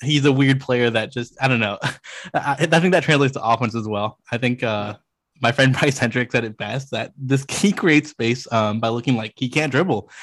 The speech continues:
Speaker 2: <laughs>
Speaker 1: And
Speaker 2: Yeah.
Speaker 1: he <laughs> really does sometimes. Sometimes he, he does these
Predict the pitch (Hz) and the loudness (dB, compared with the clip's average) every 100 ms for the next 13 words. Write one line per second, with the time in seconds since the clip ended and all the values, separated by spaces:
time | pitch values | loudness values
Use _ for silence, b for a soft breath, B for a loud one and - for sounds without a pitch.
0 | - - - 131 123 131 143 160 139 240 | -18 -10 -6 -2 -2 -2 0 2 4 6
1 | 233 180 165 170 180 151 127 110 113 170 | 4 6 4 4 0 0 -2 -2 -2 2
2 | 180 170 160 139 165 143 147 139 - 147 | 2 2 0 -2 -4 -8 -8 -6 -2 0
3 | 156 165 160 | 0 -2 -2